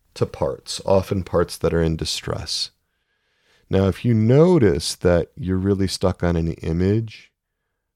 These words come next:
or video footage from the conflict in the Middle East, or if you notice that there's an intense emotion,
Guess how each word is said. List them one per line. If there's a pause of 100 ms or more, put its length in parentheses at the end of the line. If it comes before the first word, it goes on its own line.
(720)
or
video
footage (600)
from
the
conflict
in
the
Middle
East,
or
if
you
notice
that
there's
an
intense
emotion,